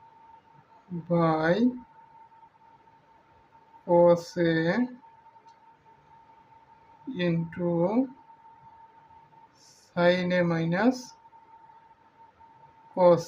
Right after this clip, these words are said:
A, এই জায়গায় যদি মাইনাস চিহ্ন দেয়, এটা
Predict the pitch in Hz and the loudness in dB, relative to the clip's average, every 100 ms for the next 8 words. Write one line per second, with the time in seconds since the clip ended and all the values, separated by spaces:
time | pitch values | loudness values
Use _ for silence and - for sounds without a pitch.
0 | - 175 - _ - - - - - - | -10 -12 -12 _ -20 -20 -20 -20 -20 -20
1 | - 175 170 175 175 175 170 170 165 175 | -10 -8 -4 -4 -4 -4 -4 -2 0 -2
2 | 185 175 - 190 196 208 240 269 - - | -4 -8 -10 -8 -4 2 4 4 2 -12
3 | - - - - - - | -20 -20 -20 -20 -20 -10